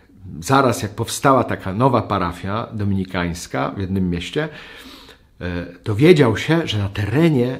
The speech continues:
tej parafii działa wróżka. I pamiętam,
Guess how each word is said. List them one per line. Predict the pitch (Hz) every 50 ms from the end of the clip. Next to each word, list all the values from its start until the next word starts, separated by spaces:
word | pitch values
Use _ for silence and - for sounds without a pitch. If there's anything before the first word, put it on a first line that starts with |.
| - - - _
tej | - 117 113 110
parafii | 113 95 92 90 98 104 107 101 - - 113 113 113 113 113 - - - _ _ -
działa | 90 101 101 92 90 90 95 92
wróżka. | 98 120 117 - - - - - - - - - - _ _ _ _ _ _ _ _ _ _ _ _ _ _ _ _ - - - - - - - _ -
I | 104 92
pamiętam, | - 110 117 123 123 123 131 131 - 117 117 127 127